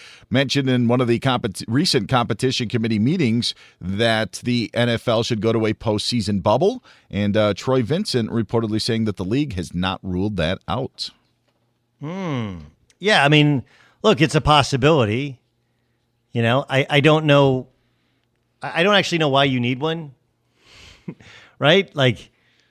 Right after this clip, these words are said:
Speaker 2: I, I don't really understand why you
Speaker 1: Mm-hmm.
Speaker 2: need a bubble. If you, if you make it all the way to the playoffs, why do you then need an additional? I don't, I don't, I kinda don't get that.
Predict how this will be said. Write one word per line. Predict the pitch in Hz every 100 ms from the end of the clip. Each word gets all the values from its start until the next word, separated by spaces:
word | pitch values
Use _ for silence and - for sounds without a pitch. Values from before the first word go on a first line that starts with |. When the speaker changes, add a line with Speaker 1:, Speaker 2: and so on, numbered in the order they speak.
| _ _ -
Speaker 2:
I, | 131 147
I |
don't | 151 156
really | 143 143
understand | 139 131 147 127
why | 127
you | 123
Speaker 1:
Mm-hmm. | 127
Speaker 2:
need | 123 117
a | 110
bubble. | 139 120 104
If | 113 113
you, | 123 127
if | 117
you | 131
make | 131 185 190
it |
all | 165
the | 156
way | 151 139
to |
the | 110
playoffs, | - 180 135 120
why | 123 127 123
do |
you | 123
then | 120 123 117
need | 107 120 101
an | 101
additional? | 90 131 - 127 110 98 _ _ _ _ _ _ _ -
I |
don't, | 120
I | 117
don't, | 117 113 104 -
I | 104
kinda | 101 117 101
don't | 95
get | 98 90
that. | 87 76